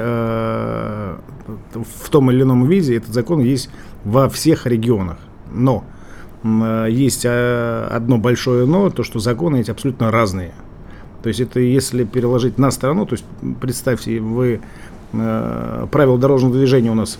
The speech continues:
в, э, Москве одни, в Московской области другие, в Калужской области третьи,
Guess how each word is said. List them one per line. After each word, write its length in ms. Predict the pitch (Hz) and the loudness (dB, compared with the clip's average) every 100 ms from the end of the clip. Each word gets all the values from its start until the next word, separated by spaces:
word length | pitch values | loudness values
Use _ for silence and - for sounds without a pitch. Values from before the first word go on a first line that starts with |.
| - | -8
в, 360 | 107 123 120 - | -2 0 -2 -4
э, 400 | 117 113 110 107 | -4 -2 -2 0
Москве 420 | 110 131 - 113 | 0 0 0 -2
одни, 380 | 98 87 92 131 - - - - - | -2 -2 -4 -6 -8 -14 -16 -12 -4
в 40 | |
Московской 600 | 113 117 139 107 - 123 | -2 0 -2 -2 -4 -4
области 420 | 135 110 101 - | -2 -4 -6 -6
другие, 640 | 92 123 117 92 95 165 170 - - - - | 0 2 2 0 -2 -2 -4 -12 -16 -16 -16
в 380 | - - 151 - | -8 4 4 6
Калужской 560 | 151 165 156 - - 135 | 6 6 6 0 0 0
области 280 | 110 - | 0 -4
третьи, 720 | 113 135 127 110 110 180 190 | -2 2 4 2 2 2 2